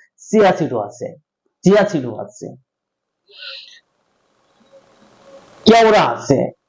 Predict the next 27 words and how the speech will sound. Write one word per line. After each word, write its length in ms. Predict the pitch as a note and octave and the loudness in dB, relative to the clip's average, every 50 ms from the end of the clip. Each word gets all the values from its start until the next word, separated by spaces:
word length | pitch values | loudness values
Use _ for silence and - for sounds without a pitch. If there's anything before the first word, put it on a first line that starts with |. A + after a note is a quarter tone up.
| _ _ _ _ _ _ _ _ _ - | _ _ _ _ _ _ _ _ _ 0
এটার 240 | - F3 F#3 G#3+ G3+ | 2 2 4 4 2
ভিতরে 280 | G3 G3+ F#3 G3+ G3 | 2 2 2 2 2
অশ্বগন্ধা 600 | E3+ D#3+ F#3+ - - B3+ A3 G3+ F#3+ E3 D3+ B2 | 2 2 2 0 0 0 2 2 2 0 -2 -4
আছে, 460 | A#2 G#2+ G#2+ - - - A2 - - - _ _ _ | -6 -6 -8 -10 -12 -14 -14 -14 -14 -16 _ _ _
তালমূল 440 | - F3+ G3 G#3+ A#3 G#3+ G#3 F#3+ D3+ | 2 2 4 4 2 2 0 0 0
আছে, 280 | C3 A#2 - - B2+ C#3+ | 0 -2 -4 -8 -12 -12
যা 720 | - - _ - A#3+ C4 C4 C4+ C#4+ C#4+ C#4 C#4 - G3 | -12 -14 _ -4 -2 0 0 2 2 2 2 0 0 0
বলেন, 360 | F#3 G#3 G3+ F3+ E3 C#3+ B2+ A2+ | 0 2 2 2 2 0 -2 -4
এবং 420 | - B2+ D3 E3 D3+ C#3 C3+ D3 F#3+ | -6 -8 -6 -6 -4 -2 0 0 2
অনেক 200 | B3+ C#4+ C#4+ B3 | 2 2 2 0
কিছু 320 | - - F#3+ G3 - D#3 C#3+ | -2 -2 -4 -4 0 0 -2
আছে 160 | C3 C3+ B2+ | -2 -2 -2
যা 100 | C3+ C3 | -2 0
আপনারা 340 | A#2 C3 - D#3 D3 C#3 B2 - - _ - - - - _ _ - - A#2 | -2 -2 -2 -2 0 0 -2 -6 -10 _ -20 -20 -20 -20 _ _ -12 -6 -2
নামও 360 | C3+ C#3 D#3+ G3 F#3 E3 C#3+ | 0 0 2 2 0 -2 -2
জানেন 280 | B2 A#2 G#2+ G#2 G2 F#2+ | -2 -4 -6 -6 -10 -14
না, 280 | G2+ - - - _ _ _ _ _ _ _ _ _ _ _ _ _ _ _ _ _ _ - - C3 | -16 -20 -20 -20 _ _ _ _ _ _ _ _ _ _ _ _ _ _ _ _ _ _ -2 0 2
অনেক 240 | D3 E3 G3 F#3+ G3 | 2 2 0 0 2
কবিরাজ 340 | F#3 F3+ E3 E3 E3 D#3+ - | 2 2 4 2 2 0 0
নামও 380 | B2+ B2 C#3 D#3+ F3+ E3+ D#3 C#3 | 2 2 2 2 2 0 0 0
জানে 260 | A2+ G#2+ - - - | -2 -2 -2 -4 -10
না, 160 | - - - | -8 -6 -4
এমন 240 | A#2+ C3+ E3 F#3 D#3 | -2 0 0 0 2
জিনিস 280 | C3+ C3+ A#2+ A2+ A2 - | 0 -2 -4 -4 -8 -12
আছে 140 | G#2+ - - | -14 -14 -10
এটার 160 | - - - | -8 -8 -8
ভিতরে। 300 | - - - - - - | -8 -10 -16 -20 -20 -20